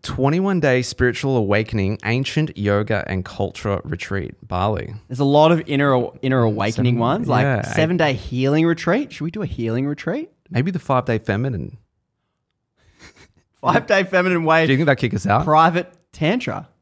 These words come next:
Speaker 2: Do you think we could? I don't know. So if you know of a retreat in Bali or, like, an, an idea that, you know, the influencer that you're following is, like, doing something in Bali,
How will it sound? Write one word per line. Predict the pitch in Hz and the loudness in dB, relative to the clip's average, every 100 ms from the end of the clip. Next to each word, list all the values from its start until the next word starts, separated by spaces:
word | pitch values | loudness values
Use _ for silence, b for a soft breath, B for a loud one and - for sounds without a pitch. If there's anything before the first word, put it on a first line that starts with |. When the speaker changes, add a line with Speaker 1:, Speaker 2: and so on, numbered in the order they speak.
| _ _ - | _ _ -12
Speaker 2:
Do | |
you | 160 | -10
think | 240 | -8
we | 185 | -8
could? | 147 127 117 - _ _ _ _ _ - | -6 -6 -6 -14 _ _ _ _ _ -12
I | |
don't | 110 | -6
know. | 135 240 104 _ _ _ _ _ | -4 -4 -8 _ _ _ _ _
So | - 202 - b b b b _ _ | -2 -2 -2 b b b b _ _
if | 175 170 | -6 -2
you | 226 | 0
know | 262 170 156 | 4 4 4
of | 127 | 4
a | |
retreat | 120 117 - 123 | 0 -2 -2 -2
in | 113 | 0
Bali | 104 107 104 - 196 - _ | -2 -2 -4 -8 -14 -16 _
or, | 127 123 | 0 2
like, | 117 110 - | 0 -2 -6
an, | 113 - - | -8 -8 -10
an | 110 | -10
idea | 107 95 104 101 | -8 -8 -8 -8
that, | 92 - | -8 -12
you | 104 | -12
know, | 101 101 110 _ _ 120 113 | -10 -10 -12 _ _ -20 -16
the | 131 | -10
influencer | 143 139 139 123 127 | -6 -6 -4 -4 -4
that | 117 | -6
you're | 113 | -6
following | - 117 117 110 | -2 -2 0 -4
is, | 107 | -6
like, | 107 | -8
doing | 117 110 101 | -6 -6 -6
something | 110 107 | -6 -6
in | 107 | -6
Bali, | 104 101 101 101 | -2 -2 -2 -6